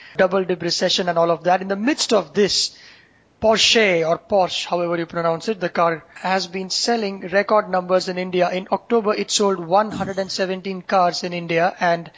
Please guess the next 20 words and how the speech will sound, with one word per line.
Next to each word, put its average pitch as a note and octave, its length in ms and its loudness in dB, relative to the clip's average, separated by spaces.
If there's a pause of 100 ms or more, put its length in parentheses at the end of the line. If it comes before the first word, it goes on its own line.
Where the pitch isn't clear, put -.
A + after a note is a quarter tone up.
(560)
how A3 180 0
big A3 200 -4
is B3 140 -2
it? C4+ 240 -2
Well, A3 260 0
it - 100 -6
had G3+ 140 -2
sold A3+ 300 2 (140)
three C4 200 0
hundred G#3+ 480 -2 (140)
and G3+ 240 -6
twelve G#3 300 0
cars G3 360 2
in G3 100 -2
whole F3+ 360 0
of F#3+ 160 -2
two G3 220 -2
thousand F3+ 380 0
and F3 200 -6
eleven, E3 360 2